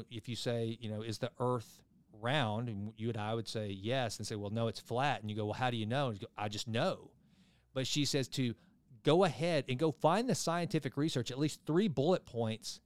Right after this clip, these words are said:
that you could assert as to why the earth is in fact round, so that you know exactly what the hell you're talking about. And so all that boils down to, I think, is like what you've just said, is be someone who is humble enough to learn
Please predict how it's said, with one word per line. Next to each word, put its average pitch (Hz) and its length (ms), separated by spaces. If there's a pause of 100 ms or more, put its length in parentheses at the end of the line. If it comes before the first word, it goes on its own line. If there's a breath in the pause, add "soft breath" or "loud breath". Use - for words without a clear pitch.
(140)
that 127 180
you 165 80
could 131 300 (400)
assert 156 680
as 135 200
to 139 160
why 113 680
the 120 200
earth 139 300
is 143 220
in 120 140
fact 104 420 (120)
round, 117 420
so 127 100
that 113 160
you 127 60
know 139 340
exactly 127 420
what 117 100
the - 60
hell 127 140
you're 110 100
talking 135 400
about. 107 220 (360 soft breath)
And 131 100
so 165 80
all 180 180
that 190 80
boils 151 200
down 143 240
to, 117 320
I 131 160
think, 117 280
is 110 160
like 113 220
what - 180
you've 151 120
just 127 200
said, 139 200
is 113 120 (440 soft breath)
be 214 180
someone 139 420
who 127 160
is 113 140
humble 156 460
enough 120 200 (120)
to 127 200
learn 101 580